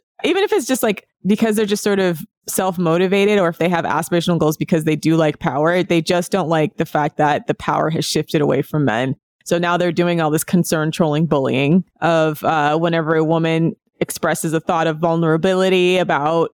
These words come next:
"Hey, maybe I, I haven't found somebody yet and I'd like to get married," or if they've had fertility troubles. And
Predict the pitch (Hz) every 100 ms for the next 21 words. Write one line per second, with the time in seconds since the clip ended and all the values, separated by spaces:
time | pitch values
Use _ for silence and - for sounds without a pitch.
0 | - 190 170 170 165 165 165 160 - 156
1 | 160 180 151 180 185 190 185 165 160 165
2 | 151 156 147 151 - 151 135 165 165 160
3 | 165 160 143 143 147 143 - - 170 -
4 | 160 - 143 165 - 175 190 175 170 170
5 | 170 156 165 165 160 - _ - 160